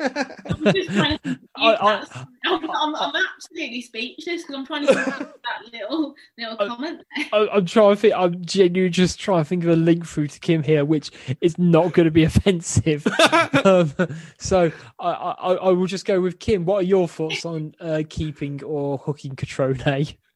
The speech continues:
Speaker 2: <laughs>
Speaker 1: Well, I actually think, I actually feel a bit sorry for him, you know.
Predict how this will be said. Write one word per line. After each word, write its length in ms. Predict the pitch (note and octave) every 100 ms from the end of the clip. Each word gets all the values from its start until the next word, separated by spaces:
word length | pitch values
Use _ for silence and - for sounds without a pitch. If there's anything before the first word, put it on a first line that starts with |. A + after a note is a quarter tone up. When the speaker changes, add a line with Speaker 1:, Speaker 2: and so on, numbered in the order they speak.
| - _ _
Speaker 2:
<laughs> 880 | - - _ - _ _ _ _ _
Speaker 1:
Well, 540 | C#4 D#4+ - - - _ _ - _ _ _ _ _ -
I 220 | D4 G4 G4+
actually 380 | - E4+ F4+ E4+
think, 280 | D4+ B3 A#3
I 160 | E4 F#4
actually 180 | F#4+
feel 140 | G4+ E4+
a 40 |
bit 140 | B3+ -
sorry 300 | A3+ A3 C4
for 160 | D#4+
him, 140 | E4 D#4+
you 120 |
know. 80 | G#3+